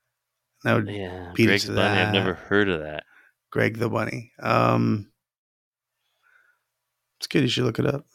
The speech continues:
Speaker 2: Is it, is it when you were growing up?
Speaker 1: No, it was in the future.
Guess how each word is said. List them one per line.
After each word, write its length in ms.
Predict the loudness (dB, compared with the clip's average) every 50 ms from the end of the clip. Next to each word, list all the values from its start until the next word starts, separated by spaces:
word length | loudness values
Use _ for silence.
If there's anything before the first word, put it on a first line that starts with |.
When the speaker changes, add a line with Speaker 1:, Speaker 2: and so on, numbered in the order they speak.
| _ _ _ _ _ _ _ _ -20 -20 _ _
Speaker 2:
Is 180 | -4 -4 0 2
it, 160 | 2 0 0 -2 -8 -20 _ _ _ 0
is 160 | 2 4 4
it 140 | 4 2 2
when 140 | 2 2 2
you 100 | 4 4
were 140 | 4 2 2
growing 360 | 0 0 2 2 2 2 2
up? 220 | 2 2 0 -2 -8 -16 _ _ _ _ _ _ _ _ _ _ _ _ _ _ _ _ _ _ _ _ _ _ -20 _ _ _ _
Speaker 1:
No, 180 | 0 2 2 2
it 40 | 2
was 80 | 0 -2
in 60 | -4
the 60 | -6 -4
future. 520 | 0 0 0 2 2 0 -2 -4 -6 -10